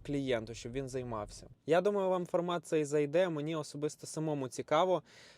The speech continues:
е, подивитись, що ж там в автомобілях з С Ш А приїжджає, наскільки вони комплектні приїжджають, чи є там докатки, можливо, якесь там сміття, обгортки валяються, чеки. Різне було, чесно кажучи, за п'ять років.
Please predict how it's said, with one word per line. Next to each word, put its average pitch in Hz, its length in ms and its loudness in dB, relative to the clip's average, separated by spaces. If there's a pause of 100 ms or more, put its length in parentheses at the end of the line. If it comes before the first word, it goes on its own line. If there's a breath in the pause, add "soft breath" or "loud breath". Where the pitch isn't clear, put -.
(160 loud breath)
е, 127 380 -2
подивитись, 139 800 2 (180 soft breath)
що 170 240 4
ж - 100 -6
там 147 140 -2
в 135 40 0
автомобілях 139 720 0
з 139 220 0
С - 160 -6
Ш 147 220 2
А 139 60 2
приїжджає, 135 680 2
наскільки 135 460 -4
вони 127 180 -4
комплектні 151 800 0
приїжджають, 139 760 0
чи - 120 -8
є 139 160 -2
там 127 200 -8
докатки, 135 840 0 (260 loud breath)
можливо, 151 280 4
якесь 147 200 -2
там 151 160 -6
сміття, 143 540 2
обгортки 139 540 4
валяються, 131 540 2
чеки. 147 640 0 (340 loud breath)
Різне 156 360 2
було, 170 380 4
чесно 196 320 -2
кажучи, 165 420 2
за 156 100 0
п'ять 156 300 0
років. 156 400 4